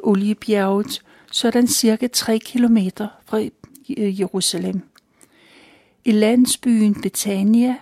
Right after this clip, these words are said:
bor Lazarus sammen med sine to søstre, Martha og Maria. Lazarus, han blev alvorligt syg,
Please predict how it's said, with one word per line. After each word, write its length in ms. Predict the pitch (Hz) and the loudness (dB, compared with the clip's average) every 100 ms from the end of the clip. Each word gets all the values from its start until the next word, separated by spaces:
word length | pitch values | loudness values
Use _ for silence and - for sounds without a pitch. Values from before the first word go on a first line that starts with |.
| _ | _
bor 180 | - 240 | 0 2
Lazarus 800 | 220 185 185 - 240 254 254 - - _ | 0 -2 -2 -2 -2 -2 -2 -4 -8 _
sammen 320 | - - 233 233 | -4 0 4 4
med 80 | |
sine 280 | 240 247 240 | 6 6 4
to 300 | - 247 240 | 4 -4 -2
søstre, 540 | - - 202 - 220 226 _ _ _ _ - | -2 0 -2 -4 -6 -6 _ _ _ _ -4
Martha 480 | 190 180 - 214 214 | -4 -4 -6 -6 -4
og 120 | 233 | -2
Maria. 460 | 208 202 180 180 175 - _ _ _ _ _ _ _ _ _ _ _ _ _ _ _ _ - - - - | -2 -2 -6 -6 -8 -12 _ _ _ _ _ _ _ _ _ _ _ _ _ _ _ _ -20 -20 -16 -4
Lazarus, 800 | 170 175 175 202 196 202 - - _ _ | -2 0 0 0 2 0 -2 -8 _ _
han 180 | 196 190 | 0 4
blev 140 | 202 | 2
alvorligt 640 | - 180 175 156 170 220 - | 2 -4 0 0 0 -2 -2
syg, 360 | - 220 208 | 0 2 0